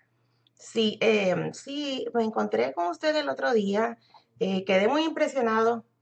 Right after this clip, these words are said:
No. ¿Qué te parece si en base a lo que te dice tu patrocinador o a lo que tú, tu experiencia te dice como persona, desarrollas una conversación siguiendo los,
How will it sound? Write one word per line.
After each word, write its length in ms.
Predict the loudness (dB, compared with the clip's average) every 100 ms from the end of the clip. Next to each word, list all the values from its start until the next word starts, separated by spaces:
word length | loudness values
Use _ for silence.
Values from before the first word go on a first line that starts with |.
| _ _ _ _ _ -6
No. 320 | -4 -4 -8 _ _ -20 -20 _
¿Qué 100 | 2
te 100 | 4
parece 640 | 6 6 4 0 -4 -4 -8 _ _ -20
si 560 | -8 -4 -2 -2 -4 -2
en 200 | 2 4
base 200 | 2 2
a 40 |
lo 100 | 0
que 80 | -2
te 100 | -2
dice 200 | -4 -4
tu 100 | -4
patrocinador 760 | -2 -2 -2 -2 -2 -2 -2 -6 _ _ _ 0
o 200 | 4 6
a 60 |
lo 120 | 4
que 140 | 2 0
tú, 500 | -2 -4 -4 -8 -12 _ _ _ _ -4
tu 140 | 0
experiencia 460 | 0 -2 -2 -2 -4
te 80 | -4
dice 240 | -6 -8
como 200 | -4 -2
persona, 500 | -2 -2 -2 0 -4 -8 _ _ _
desarrollas 580 | -2 0 0 0 2 2 2
una 200 | 0 2
conversación 720 | 0 0 -2 -6 -4 -4 -4
siguiendo 680 | -4 -2 2 2 2 0
los, 280 | 2 2 0